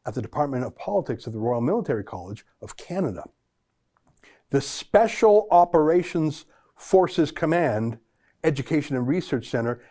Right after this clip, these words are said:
as well as with support from Defence Research and Development Canada." The full article is available at this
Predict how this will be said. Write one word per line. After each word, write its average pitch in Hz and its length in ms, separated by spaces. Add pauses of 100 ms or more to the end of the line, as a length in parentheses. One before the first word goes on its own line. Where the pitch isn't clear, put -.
as 117 160
well 139 260
as 117 140
with 139 160
support 175 560
from 131 220
Defence 151 440
Research 151 420 (180)
and 127 100
Development 127 420
Canada." 131 460 (1500)
The 110 80
full 165 220
article 139 380
is 110 100
available 110 540
at 113 200
this - 320